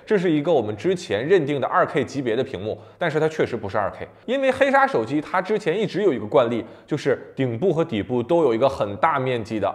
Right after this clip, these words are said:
按压三D Touch 这样一个功能。屏幕压感就是你可以通过屏幕压感在这个屏幕上快速的实现一些功能，比如说啊，我们在正常的长按是打开这些应用，比如说我们在这儿重按向上滑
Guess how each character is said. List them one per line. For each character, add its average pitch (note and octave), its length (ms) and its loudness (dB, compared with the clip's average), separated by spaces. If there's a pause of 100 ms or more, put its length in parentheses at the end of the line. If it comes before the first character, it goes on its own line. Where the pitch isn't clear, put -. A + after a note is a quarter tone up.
(180)
按 C#3 220 -2
压 A#2 160 6
三 C3+ 260 -2
D C3 140 -2
Touch - 300 -2
这 G2 120 -4
样 G2 120 -4
一 F#2+ 40 -4
个 F#2 80 -4
功 A#2 220 -6
能。 D#2+ 200 -8
屏 G3 180 0
幕 A3+ 80 2
压 A#3 180 4
感 A2+ 200 0
就 D3+ 120 -4
是 C#3 260 0 (240)
你 C3+ 220 -2
可 C#3 260 0
以 E3+ 160 0
通 E3 260 -6
过 F3 140 2
屏 - 260 -6
幕 E3+ 160 -4
压 C#3+ 220 2
感 F2 260 -6
在 C#3 160 -2
这 C3 120 -6
个 B2 80 -2
屏 - 200 -12
幕 C#3 180 -6
上 F#2 180 -10
快 C#3+ 220 0
速 B2+ 180 -4
的 G#2+ 80 -4
实 G#2 160 -6
现 B2 120 -8
一 A#2 40 -6
些 A#2 120 -6
功 D#3+ 220 -6
能， A2 120 -4 (160)
比 F#2+ 80 -10
如 G2+ 100 0
说 D3 120 4
啊， - 100 6 (360)
我 G#2 120 -2
们 A#2+ 100 -4
在 E3+ 100 2
正 A#3 240 0
常 F#2+ 180 -6
的 F#2+ 140 -2 (240)
长 G#2 260 0
按 F3 160 2 (580)
是 C3+ 200 -4
打 F#2 160 2
开 A2+ 220 0
这 A2 140 -4
些 G#2+ 160 -4
应 G#2+ 200 -4
用， A2 120 -4
比 - 300 -8
如 - 20 2
说 A3 100 6
我 A3 40 6
们 E3 100 2
在 G3 60 6
这 G3+ 60 8
儿 F3 200 2
重 C4 200 4
按 D3 300 4
向 A#3+ 220 0
上 G3+ 180 2
滑 C3 300 4